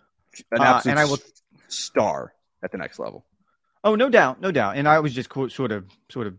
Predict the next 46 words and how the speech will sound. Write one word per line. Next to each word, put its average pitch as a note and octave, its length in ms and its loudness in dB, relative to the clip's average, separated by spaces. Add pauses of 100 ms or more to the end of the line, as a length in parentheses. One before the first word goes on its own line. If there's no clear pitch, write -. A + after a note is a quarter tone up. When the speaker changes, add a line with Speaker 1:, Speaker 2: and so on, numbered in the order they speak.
(220)
Speaker 2:
lost B2+ 560 -4
in A2 100 -8
who A#2+ 140 -4
to G#2 80 -4
pick - 180 -8
first A2 340 -2
'cause A2+ 120 -8
he A#2 80 -6
was G#2 100 -8
certainly A2 300 -6
on G2+ 100 -6
my F#2+ 120 -6
list. G2 220 -6
He G#2 120 -6
would G#2 120 -8
have F#2 80 -8
been F#2 140 -8
next. F#2+ 300 -8 (300)
He A#2 40 -10
would A2 100 -6
have F2+ 40 -10
been G2+ 120 -6
my F2+ 120 -8
second G2+ 360 -8
pick. F2+ 220 -12
So G2+ 180 -8
it's - 220 -18
not G2 200 -8
completely. G2+ 400 -12
The C3 80 0
only C#3 180 0
thing, A#2+ 220 -2
again, G#2 240 -6
that F#2 120 -10
turned G#2+ 220 -6
me F2+ 100 -8
off F2+ 200 -6
to F2+ 80 -14
him F#2 180 -10
is F2 140 -16
that F2+ 180 -10
he's G#2 160 -8
only G2 140 -4
got E2+ 220 -6
four F2+ 200 -4
wins C#2 280 -14